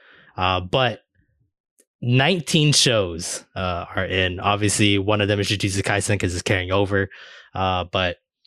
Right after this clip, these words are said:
for the shows that, uh, that we voted in, two that are continuing s-, uh, series, Doctor Stone, New World Part Two,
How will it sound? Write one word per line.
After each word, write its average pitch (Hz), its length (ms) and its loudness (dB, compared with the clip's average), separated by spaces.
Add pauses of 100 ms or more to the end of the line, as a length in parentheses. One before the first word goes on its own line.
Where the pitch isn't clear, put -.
(300)
for 107 140 0
the 104 100 2
shows 127 400 4
that, 117 300 2
uh, 113 440 4
that 110 160 2
we 117 100 4
voted 123 400 2
in, 123 340 2 (560)
two 160 340 4
that 127 240 2
are 117 680 4 (200)
continuing 127 600 2
s-, - 280 -4
uh, 107 200 4
series, 127 580 2
Doctor 104 280 -2
Stone, 113 420 2
New 110 120 4
World 104 180 4
Part 98 280 -4
Two, 120 360 4